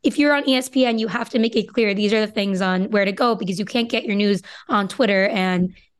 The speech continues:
know where to go from there anymore. So it's just like, it was a whole mess. And it's just like,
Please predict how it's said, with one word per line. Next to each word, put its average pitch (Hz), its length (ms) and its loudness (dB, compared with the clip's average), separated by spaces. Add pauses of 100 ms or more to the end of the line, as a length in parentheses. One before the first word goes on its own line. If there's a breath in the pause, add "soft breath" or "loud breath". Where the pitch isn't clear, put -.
know 233 120 4
where 214 140 0
to 208 140 0 (180)
go 214 180 2
from 208 200 -4
there 226 200 0
anymore. 226 520 -4
So 240 160 -2
it's - 160 -2
just 220 240 -2
like, 220 260 -2 (220 loud breath)
it 285 120 0
was 277 160 0 (160)
a 294 220 2
whole 294 260 4
mess. 220 600 0
And 202 480 0 (580 soft breath)
it's - 220 -4
just 226 360 -2
like, 214 280 -2